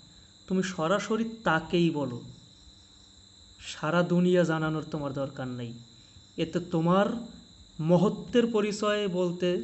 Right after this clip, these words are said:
তেমন কিছু থাকে না। শুধুমাত্র নিজের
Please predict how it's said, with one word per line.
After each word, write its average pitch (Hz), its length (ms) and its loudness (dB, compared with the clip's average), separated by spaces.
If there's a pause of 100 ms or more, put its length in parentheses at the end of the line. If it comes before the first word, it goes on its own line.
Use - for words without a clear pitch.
(120)
তেমন 160 280 0
কিছু 160 280 -6
থাকে 147 340 -8
না। 127 120 -8 (1120)
শুধুমাত্র 170 540 0 (720)
নিজের 180 400 6